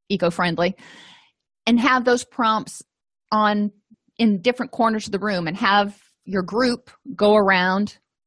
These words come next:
in smaller groups and answer those prompts,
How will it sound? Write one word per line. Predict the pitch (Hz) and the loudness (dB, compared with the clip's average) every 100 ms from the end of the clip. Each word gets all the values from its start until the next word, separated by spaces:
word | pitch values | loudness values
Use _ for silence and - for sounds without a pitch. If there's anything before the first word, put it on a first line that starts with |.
| _ | _
in | 214 196 | -2 -2
smaller | 190 - 233 277 190 | -4 0 2 4 2
groups | 160 151 196 - - _ _ _ - _ _ _ _ _ | 0 -2 -4 -12 -20 _ _ _ -20 _ _ _ _ _
and | 220 - | -4 0
answer | 226 233 226 | -2 0 -2
those | 196 196 | 0 -2
prompts, | - 226 180 - - - | -4 -2 -2 -4 -14 -16